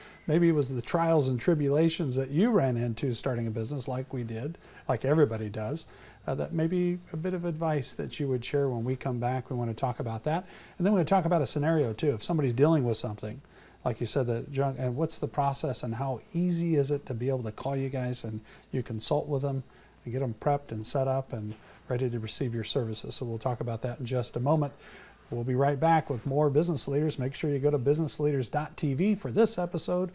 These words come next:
and other episodes. We'll be right back. Welcome back to Business Leaders. My name is Lance Cardoza, and I'm sitting here with the owner, Jacob Espinoza with Top Junk. And if you've been watching the program and you're wondering, "Hey,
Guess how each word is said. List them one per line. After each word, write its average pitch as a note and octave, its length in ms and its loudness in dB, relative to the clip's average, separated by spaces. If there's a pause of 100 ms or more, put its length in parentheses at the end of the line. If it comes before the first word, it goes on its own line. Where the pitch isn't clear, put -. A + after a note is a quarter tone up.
(200)
and C#3+ 160 0
other D3 240 4
episodes. A#2 500 -6
We'll A#2+ 120 -4
be A2 100 -6
right A2 260 -6
back. - 360 -14 (840)
Welcome F#3+ 440 2
back E3 260 6
to F#3+ 80 4
Business C#3 460 2
Leaders. B2 320 2
My C#3+ 80 0
name C#3 160 0
is A#2+ 80 -4
Lance D3 280 0
Cardoza, C#3+ 520 2
and B2+ 100 0
I'm A2+ 120 -2
sitting D#3+ 260 -2
here D3 140 0
with C3+ 180 -2
the B2 100 -2
owner, G#3+ 380 0 (500)
Jacob D#3+ 440 0
Espinoza D#3 760 4
with B2+ 220 -2
Top D#3+ 420 -2
Junk. C3 560 0 (340)
And C#3+ 180 2
if C3 140 0
you've F3+ 140 4
been C#3 140 2
watching D#3 320 2
the B2+ 80 0
program E3+ 600 4
and B2+ 100 2
you're E3 100 2
wondering, E3 440 4
"Hey, D#3+ 340 0